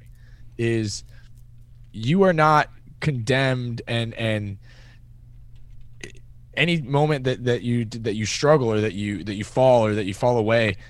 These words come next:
that doesn't define who you are. That doesn't label you sinner always. You know, like, all of us are sinners, but all of us are called to be saints, and all of us have that potential to be saints.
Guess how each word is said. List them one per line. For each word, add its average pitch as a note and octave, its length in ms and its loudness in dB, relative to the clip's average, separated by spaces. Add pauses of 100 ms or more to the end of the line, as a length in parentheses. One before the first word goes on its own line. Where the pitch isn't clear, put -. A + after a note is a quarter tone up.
(120)
that C3 160 0
doesn't F#3+ 260 2
define C3+ 520 0
who C#3 300 2
you B2+ 280 2
are. F#2+ 280 2
That A2+ 160 2
doesn't D#3 300 2
label B2 300 2
you A2 180 -4
sinner G#2+ 500 -4 (380)
always. - 640 0 (480)
You A2 120 -6
know, A2+ 140 -2
like, A#2+ 200 0
all D#3+ 200 10
of D#3+ 80 6
us C3+ 160 6
are A2 100 2
sinners, A2 640 -4 (400)
but B2 120 0
all B2+ 220 6
of B2+ 80 6
us B2 160 4
are B2 80 0
called A#2 320 -4
to A#2+ 60 -2
be G2+ 120 -4
saints, G#2 420 -6
and G#2 100 -2
all A2 100 4
of A2+ 100 0
us G#2 120 0
have A2 160 0
that G#2 180 -2
potential A#2 460 -4
to A2+ 100 -4
be F#2 140 -10
saints. - 480 -12